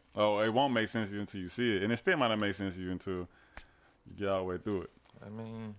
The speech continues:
Speaker 2: you gotta watch Speed, Godfrey.
Speaker 1: Nah, I saw I would, but you haven't watched Devilman Crybaby yet.
Speaker 2: See, no. You said I, I told you I would watch the first three episodes of Devilman Crybaby.
Speaker 1: Did you?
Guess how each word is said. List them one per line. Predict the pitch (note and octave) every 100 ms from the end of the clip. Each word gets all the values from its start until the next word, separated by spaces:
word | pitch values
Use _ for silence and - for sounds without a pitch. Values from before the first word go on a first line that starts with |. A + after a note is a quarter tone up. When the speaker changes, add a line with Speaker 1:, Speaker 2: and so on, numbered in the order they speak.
| - - -
Speaker 2:
you |
gotta | A2 G#2
watch | G2 -
Speed, | G#2 G#2+ F#2
Godfrey. | E2+ F2 F#2+ G2 _ _ _ _ _ _ -
Speaker 1:
Nah, | E3+ G#3+
I | D#3
saw | G#3+
I | D#3
would, | F3+ A3+
but | C3+
you | D3
haven't | D#3+ C#3
watched | D3 C#3
Devilman | D3+ D3 D3
Crybaby | F#3+ D3+ G#2+ F2
yet. | -
Speaker 2:
See, | - B2+ B2 A#2 A2+
no. | B2+ A#2 G2+
You |
said | B2 C#3+ A2
I, | G#2 E2+ -
I | G2 F#2
told | C#3 A#2+
you | G#2+
I |
would | G#2
watch | G2+ G2
the | F2+
first | - G#2+ -
three | A2 G#2+
episodes | G#2 G#2+ F#2 E2 E2 - - _ _ _ -
of | F#2
Devilman | F#2+ F#2+ F#2+ F#2 F2+
Crybaby. | G2+ D#2 C2+ A1 A1+ - G2
Speaker 1:
Did | C#3+
you? | G3+